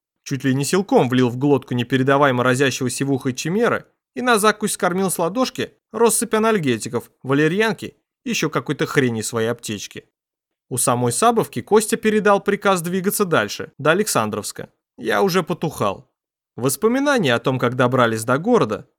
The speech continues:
и как меня тащили в недостроенную школу, теперешний полевой лазарет, остались достаточно сумеречными и фрагментарными.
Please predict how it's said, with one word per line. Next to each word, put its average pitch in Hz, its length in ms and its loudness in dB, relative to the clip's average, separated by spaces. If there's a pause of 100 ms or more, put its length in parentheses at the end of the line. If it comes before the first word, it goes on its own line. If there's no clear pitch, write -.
(140)
и 123 80 -8
как 131 200 0
меня 131 200 -2
тащили 123 440 -2
в 110 140 -8
недостроенную 123 640 0
школу, 226 540 0 (140)
теперешний 226 540 -2
полевой 170 360 0
лазарет, 170 480 -2 (160)
остались 240 500 0
достаточно 185 540 0
сумеречными 131 800 -2 (180)
и - 60 -6
фрагментарными. 208 920 -2